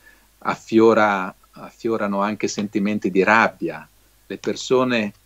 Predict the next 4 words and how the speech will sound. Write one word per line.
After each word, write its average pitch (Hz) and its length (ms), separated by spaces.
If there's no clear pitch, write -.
eh, 92 920
nelle 104 560
diverse 113 600
situazioni, 117 1080